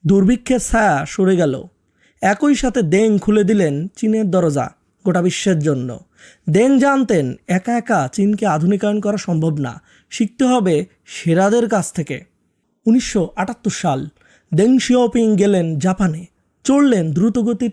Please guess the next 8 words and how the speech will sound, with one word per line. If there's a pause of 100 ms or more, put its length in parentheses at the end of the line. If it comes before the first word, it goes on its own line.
ট্রেনে, (640)
গেলেন
নিশান
ফ্যাক্টরিতে, (440)
অটোমেশন
দেখে
মুগ্ধ
হলেন।